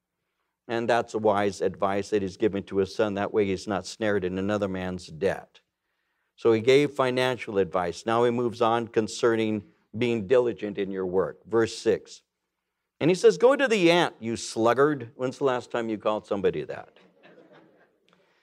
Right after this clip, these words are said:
"Consider her ways and be wise, which having no captain, overseer, or ruler, provides her supplies in the summer, gathers her food in the harvest. How long will you slumber,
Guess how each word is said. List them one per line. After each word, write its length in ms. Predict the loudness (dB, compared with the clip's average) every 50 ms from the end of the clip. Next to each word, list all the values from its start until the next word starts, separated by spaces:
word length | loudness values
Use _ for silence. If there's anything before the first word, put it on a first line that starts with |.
| _ _ _ _ _ 0
"Consider 600 | 0 0 0 0 4 8 8 10 10 10 8 8
her 280 | 6 4 4 4 4
ways 520 | 4 6 6 6 6 6 4 4 2 0 -2
and 140 | -4 -2 0
be 140 | 0 0
wise, 720 | 0 2 4 4 4 4 2 0 0 -2 -4 -6 -8 -16 _ _ _ _ _ _ _ _ _ _ _ _ _ _ _ 2
which 200 | 2 2 4 4
having 320 | 2 2 2 2 2 6
no 120 | 6 4
captain, 760 | 4 4 0 0 0 0 -4 _ -4 -2 -2 -2 -4 -8 -12 -18 _ _ _ _ 0
overseer, 640 | 2 4 4 6 4 4 2 0 0 4 4 4 4
or 180 | 4 2 2 2
ruler, 520 | 4 4 4 6 4 4 2 0 -4 -6 _ _ _ _ _ _ _ _ _ _ _ -2
provides 460 | 0 2 2 2 2 2 0 0 0
her 100 | -2 0
supplies 600 | 0 0 -2 0 0 0 2 4 2 2 0 0
in 80 | -2 -2
the 100 | -2 -2
summer, 500 | 0 0 0 0 2 -2 -4 -4 -6 -10 _ _ _ _ _ _ _ _ _ _ _ 2
gathers 420 | 2 4 4 4 4 2 0 2
her 120 | 0 0 -2
food 440 | 0 4 6 8 8 8 8 6
in 140 | 4 2 2
the 80 | 2 -4
harvest. 640 | -4 -4 -2 0 0 0 2 0 0 0 -2 -14 _ _ _ _ _ _ _ _ _ _
How 200 | -6 -2 -2 0 0
long 500 | 0 0 0 2 2 2 2 0 0 2
will 100 | 2 2
you 160 | 4 2 0
slumber, 720 | 0 -2 -2 0 2 2 2 2 2 2 2 2 0 -2